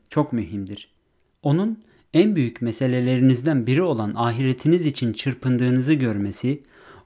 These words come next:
onu düşünüp ümitle ağladığınızı bilmesi hiçbir zaman onun hatırından çıkmayacaktır. Aslında biz Mevla'nın karşısında Mevla'yı görüyor gibi kulluk yapmak zorundayız.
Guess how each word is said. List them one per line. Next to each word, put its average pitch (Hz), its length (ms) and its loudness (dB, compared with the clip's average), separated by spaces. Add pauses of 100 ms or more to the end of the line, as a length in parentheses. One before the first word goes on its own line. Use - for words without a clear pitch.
onu 156 260 6
düşünüp 147 400 2 (100)
ümitle 151 360 4
ağladığınızı 127 800 0
bilmesi 123 600 0 (280)
hiçbir 165 400 -2
zaman 123 360 -2
onun 131 260 4
hatırından 117 560 -2
çıkmayacaktır. 104 880 -8 (640)
Aslında 190 500 0
biz 202 160 0
Mevla'nın 156 520 4
karşısında 139 840 0
Mevla'yı 135 500 4
görüyor 127 340 2
gibi 120 300 0
kulluk - 360 -6
yapmak 135 340 -4
zorundayız. 101 640 -8